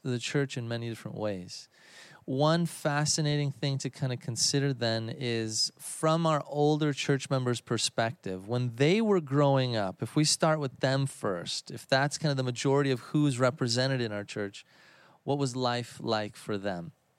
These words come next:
Those of you watching, you're gonna see a graph pop up, and this shows a timeline of what life was like for the young adult in nineteen fifty. A very linear path.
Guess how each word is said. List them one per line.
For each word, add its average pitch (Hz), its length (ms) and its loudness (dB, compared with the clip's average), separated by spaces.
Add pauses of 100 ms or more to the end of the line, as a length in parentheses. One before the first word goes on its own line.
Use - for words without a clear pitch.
(400)
Those 156 220 4
of 156 60 0
you 156 140 4
watching, 135 540 2
you're 127 120 2
gonna 131 180 2
see 123 600 2
a 113 340 2
graph 123 480 2
pop 104 320 0
up, 104 360 -2
and 123 320 0
this 165 280 4
shows 202 580 4
a 170 80 2
timeline 151 880 2
of 131 140 2
what 143 140 4
life 147 420 0
was 147 200 2
like 151 380 2
for 139 200 -2
the 127 100 0
young 139 240 2
adult 139 520 2 (220)
in 127 220 -2
nineteen 131 580 0
fifty. - 600 -8 (680)
A - 80 -6
very 156 380 4
linear 170 480 4
path. 160 460 -4